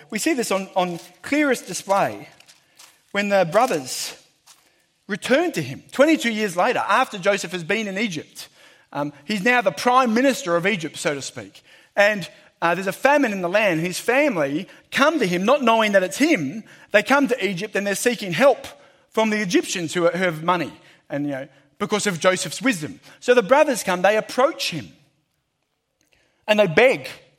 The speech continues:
The, the, the prophecy of the dream is fulfilled as these men, they bow down before him as their Lord and they ask for help.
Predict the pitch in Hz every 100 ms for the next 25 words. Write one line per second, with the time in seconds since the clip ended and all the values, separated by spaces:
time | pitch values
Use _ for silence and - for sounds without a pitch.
0 | _ _ _ _ _ _ _ _ _ 233
1 | - 233 226 - - - - 330 330 -
2 | 247 180 202 220 311 247 - 233 - 320
3 | 339 233 196 196 208 180 320 233 190 160
4 | 240 320 277 202 202 185 - 277 180 180
5 | 170 175 208 269 170 170 180 208 240 226
6 | - - - - - 170 226 339 -